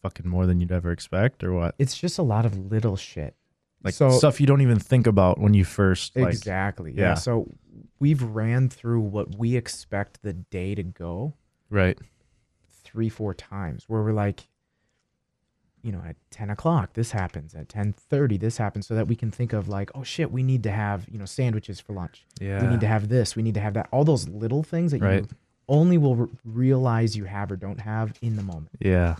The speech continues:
Speaker 2: And so we're
Speaker 1: So you're
Speaker 2: trying
Speaker 1: trying to, like, play through it in your mind any possible
Speaker 2: Yeah,
Speaker 1: way
Speaker 2: yeah.
Speaker 1: to make sure that you have all your
Speaker 2: What happens
Speaker 1: bases
Speaker 2: when
Speaker 1: covered.
Speaker 2: it rains? Do we have umbrellas? Do we have this? Do we? Oh, God, yeah.
Speaker 1: Outdoors then, huh?
Speaker 2: It is outdoors.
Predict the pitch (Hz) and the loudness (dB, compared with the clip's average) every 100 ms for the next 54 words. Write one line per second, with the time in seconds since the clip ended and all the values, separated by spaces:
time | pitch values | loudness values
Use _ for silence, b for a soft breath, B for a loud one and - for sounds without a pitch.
0 | - 107 104 - - 120 113 120 113 117 | -6 -6 -6 -8 -4 0 4 6 6 6
1 | 117 110 104 95 - - 98 92 101 98 | 6 6 6 4 0 -4 -2 -2 0 0
2 | 95 95 90 87 85 - 107 101 104 92 | 2 4 4 4 2 0 2 6 6 4
3 | 98 92 92 - 92 90 - 85 85 82 | 0 0 0 -2 0 2 4 4 2 -2
4 | - - 104 92 87 101 92 92 - 92 | -8 -6 -4 -4 0 4 6 4 0 -2
5 | 90 90 87 85 87 117 107 87 117 90 | 0 2 2 2 4 4 4 2 2 0
6 | 131 110 92 160 147 104 95 90 101 104 | 2 2 4 4 4 2 -4 -8 -6 -4
7 | 107 123 131 117 90 87 95 101 107 127 | -4 -4 -2 -4 -6 -10 -8 -4 0 0
8 | 98 - 92 - 101 87 80 85 90 87 | -2 -6 -12 -8 -4 -4 -6 -8 -6 -4
9 | 80 95 90 95 98 - - 107 101 98 | -6 -8 -10 -10 -10 -14 -6 -2 0 2
10 | 107 117 90 78 - - 110 107 95 90 | 4 4 2 -4 -6 -2 0 0 -4 -6
11 | 87 87 | -14 -16